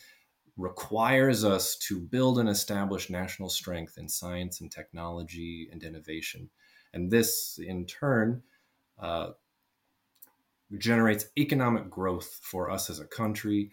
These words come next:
and also improves our global competitiveness with benefits that go far beyond the space sector. So, for example, the discipline of software engineering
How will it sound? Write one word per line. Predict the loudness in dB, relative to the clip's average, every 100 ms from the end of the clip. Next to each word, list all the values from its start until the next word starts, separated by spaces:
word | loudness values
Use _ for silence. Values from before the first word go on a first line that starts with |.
| -10
and | -8 -2
also | -2 -2 -2
improves | -4 -2 2 4 4
our | 0
global | -6 -6 -8 -8
competitiveness | -12 -12 -8 -8 -8 -12 -6 -4 -4
with | -4 0
benefits | 2 2 0 -4 -6
that | -6 -2
go | -2
far | 0 0 0
beyond | 2 2 0
the | -4
space | -8 -6 -6
sector. | -6 -10 -16 -16 -18 _ _
So, | -4 0
for | 2
example, | 4 4 2 2 -2 -2
the | 0
discipline | 2 0 0 0
of | 0
software | 0 -2 -2 -4 -2
engineering | -4 -6 -8 -8 -10